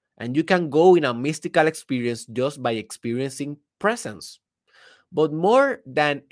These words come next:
stimulating a mystical experience by itself, I think that being mindful is just like a, a maintenance thing. Something that you do like a maintenance.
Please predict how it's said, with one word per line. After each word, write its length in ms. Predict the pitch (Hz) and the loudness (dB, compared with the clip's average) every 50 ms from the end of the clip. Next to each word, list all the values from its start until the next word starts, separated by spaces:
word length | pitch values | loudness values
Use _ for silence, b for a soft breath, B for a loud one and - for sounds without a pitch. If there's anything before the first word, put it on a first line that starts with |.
| 143 151 | -6 -6
stimulating 800 | - - - 185 196 202 196 190 185 175 170 160 156 147 139 | -6 -8 -8 -8 -6 -4 -4 -2 0 0 0 0 -2 -2 -4
a 80 | 131 127 | -6 -4
mystical 480 | 135 151 160 - - - - 143 123 | -4 -6 -6 -8 -10 -6 -4 -2 -2
experience 840 | 120 - - - - 170 165 151 117 104 101 101 110 117 - - - _ _ _ _ _ _ _ _ _ _ _ _ _ _ _ _ _ | -2 -4 -8 -10 -8 -6 -4 -4 -4 -6 -8 -12 -12 -14 -14 -16 -18 _ _ _ _ _ _ _ _ _ _ _ _ _ _ _ _ _
by 140 | - 117 120 | 0 0 0
itself, 640 | 107 123 120 - - - - 156 151 127 113 - - | 0 -2 -6 -10 -6 -2 0 0 2 2 0 -2 -6
I 80 | - 143 | -6 -8
think 280 | 160 - 185 185 180 165 | -6 -4 -4 -2 0 0
that 200 | 156 135 117 107 | 0 0 0 -2
being 240 | 143 156 165 151 | -4 -2 -2 -4
mindful 480 | 131 123 135 151 165 - - 180 170 147 | -4 -4 -4 -4 -6 -4 -4 -4 -4 -4
is 180 | - 160 151 139 | -6 -8 -6 -2
just 280 | 139 147 151 147 - | -2 -2 -2 -2 -2
like 260 | 139 131 120 113 - | -2 -2 -2 -2 -2
a, 340 | 113 104 101 98 95 87 - - _ _ _ _ _ _ _ _ _ - | -4 -6 -6 -6 -8 -12 -14 -18 _ _ _ _ _ _ _ _ _ -6
a 100 | 127 127 | -4 -4
maintenance 920 | 123 120 123 127 135 151 160 165 160 151 135 120 104 101 95 92 - - _ _ | -4 -4 -4 -2 -2 0 0 0 -2 -4 -6 -8 -10 -10 -12 -16 -18 -18 _ _
thing. 240 | - 92 78 65 50 _ _ _ _ _ _ _ _ | -16 -16 -16 -16 -20 _ _ _ _ _ _ _ _
Something 460 | - - 165 160 170 - 180 175 165 | -8 -4 -4 -4 -2 0 -2 0 0
that 180 | 151 135 135 127 | 0 -2 -2 -2
you 80 | 143 143 | -4 -2
do 160 | 135 151 151 | -2 -2 0
like 240 | 143 123 117 - - | 0 -2 -4 -4 -6
a 80 | 107 | -8
maintenance. 800 | 101 98 110 127 147 156 147 127 101 95 90 85 - - - - | -8 -6 -6 -6 -4 -4 -6 -8 -10 -12 -14 -16 -18 -18 -18 -20